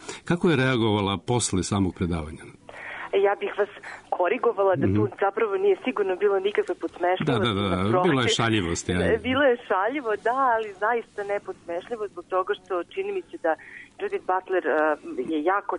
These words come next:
Speaker 2: cenila, cenila jučerašnju publiku, tim pre što su mnogi mladi ljudi zapravo postavljali pitanja i to je bilo očigledno, e, dosta njih upravo Beograđani.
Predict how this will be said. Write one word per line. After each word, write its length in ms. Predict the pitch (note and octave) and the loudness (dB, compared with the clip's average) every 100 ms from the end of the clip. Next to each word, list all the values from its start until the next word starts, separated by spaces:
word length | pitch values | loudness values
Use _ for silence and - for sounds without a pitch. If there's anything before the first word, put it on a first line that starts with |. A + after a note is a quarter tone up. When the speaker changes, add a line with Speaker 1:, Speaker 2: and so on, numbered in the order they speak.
| - | -2
Speaker 2:
cenila, 540 | F#3 F3+ F3 F3 C#3+ C#3+ | 2 2 2 0 2 0
cenila 440 | - F#3 F3 G3 | -2 -2 0 2
jučerašnju 540 | E3+ E3+ F3+ F3+ - F3+ | 0 2 -2 -2 -10 -10
publiku, 540 | - - G#4 - G#3+ G4 - - - | -8 -2 -2 0 0 0 -4 -20 -2
tim 160 | A#3+ | -2
pre 280 | A#3 A3+ B3 A#3+ | 0 2 2 2
što 300 | - G3 F3+ - - | 0 0 0 -4 -4
su 100 | F#3 E3+ F3 | -2 0 -2
mnogi 320 | F#3 A3+ A#3+ G3+ | 0 2 2 0
mladi 420 | G3 F#3+ G3 E3 | 2 2 0 -6
ljudi 380 | D3 D#3 D#3+ D3+ | -4 -4 -4 -2
zapravo 400 | D#3+ D3+ D#3+ D#3 | -2 -2 -8 -4
postavljali 560 | D#3+ D#3 E3+ E3 D3+ | -4 -4 -4 -2 -2
pitanja 440 | - D#3+ - A3 F3 | -6 -12 -2 0 0
i 80 | F3 | 2
to 80 | |
je 60 | F3+ | 2
bilo 180 | F#3+ F#3 | 4 2
očigledno, 560 | F3 E3 D3+ C#3+ E3 | 0 -2 0 0 0
e, 100 | A#3 C#4 - - - - E3+ E3 - | -2 -2 -10 -10 -10 -2 0 0 2
dosta 320 | F#3+ - F#3 | -2 -2 -2
njih 340 | F3 F3 F3 | 2 0 0
upravo 360 | E3 E3+ D#3+ D#3+ | -4 -2 2 2
Beograđani. 800 | D#3+ D#3 - E3 E3 A3 A#3+ | 2 0 0 -2 2 2 2